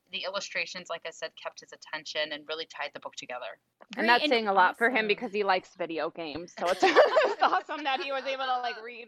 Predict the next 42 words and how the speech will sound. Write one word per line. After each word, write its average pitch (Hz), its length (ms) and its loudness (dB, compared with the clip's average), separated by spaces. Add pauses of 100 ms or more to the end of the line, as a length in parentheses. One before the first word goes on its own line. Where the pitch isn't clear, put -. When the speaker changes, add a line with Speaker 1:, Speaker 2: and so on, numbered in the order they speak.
Speaker 2:
for 233 140 -10 (280)
<laughs> - 280 -10
Speaker 3:
Hey, 247 160 6
that's 247 240 0
the 339 60 6
Speaker 2:
And 311 80 4
Speaker 3:
holy 330 180 2
Speaker 2:
then 285 80 -2
Speaker 3:
grail 285 340 2
is 220 180 -2
finding 240 420 2
a 220 40 4
Speaker 2:
<laughs> - 20 -2
Yes. 220 300 4
Speaker 3:
book - 140 -6
that 269 240 6
video 466 240 4
game 427 200 2
kids. 539 200 2 (160)
Sorry, 285 200 8 (120)
can 339 100 4
you, 349 140 4
um, 285 420 2
can 320 100 0
you 339 120 0
say 330 160 0
the 370 100 0
name 262 200 2
and 262 80 2
then 240 100 2
the - 80 2
author 196 260 0
just 196 160 -6
one 202 140 -4
more 190 100 -4
time? 190 380 -4
Speaker 1:
Yep, 320 260 2
it's 311 160 -8
the 277 100 -2
Last 254 380 0
Kids 277 180 -10
on 226 160 0